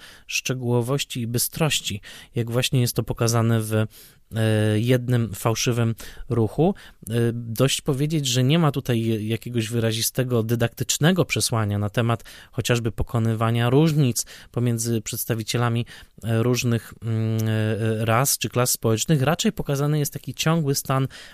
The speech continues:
napięcia, niezbyt gwałtownego, ale istniejącego, który sprawia, że rozmaite grupy nawzajem sobą tak naprawdę pogardzają, a jednocześnie są zmuszeni do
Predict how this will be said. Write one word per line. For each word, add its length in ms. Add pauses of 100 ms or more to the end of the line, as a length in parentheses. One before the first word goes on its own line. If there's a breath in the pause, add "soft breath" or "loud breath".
(100 loud breath)
napięcia, 800
niezbyt 520
gwałtownego, 800
ale 160
istniejącego, 800 (320 loud breath)
który 220
sprawia, 400
że 120
rozmaite 500
grupy 400 (320 loud breath)
nawzajem 580
sobą 340
tak 200
naprawdę 520 (480 loud breath)
pogardzają, 640 (260 loud breath)
a 100
jednocześnie 760
są 220
zmuszeni 500 (320 loud breath)
do 320